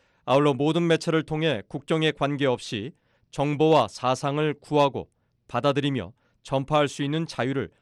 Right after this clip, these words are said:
보장한다고 강조합니다. 한편 문재인 대통령도 국경 없는 기자회 대표단을 만난 뒤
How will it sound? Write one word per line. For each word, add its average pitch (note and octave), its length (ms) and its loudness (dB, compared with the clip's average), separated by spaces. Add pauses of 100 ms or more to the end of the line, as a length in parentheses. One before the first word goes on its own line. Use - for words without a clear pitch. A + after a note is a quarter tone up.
(140)
보장한다고 B2+ 760 -4
강조합니다. G2 600 -8 (520)
한편 D#3+ 480 2
문재인 E3 380 0
대통령도 D#3 580 -2 (300)
국경 D#3 300 -2
없는 E3+ 200 0
기자회 D#3 320 2
대표단을 D3 500 0
만난 C#3 380 0
뒤 B2+ 240 -2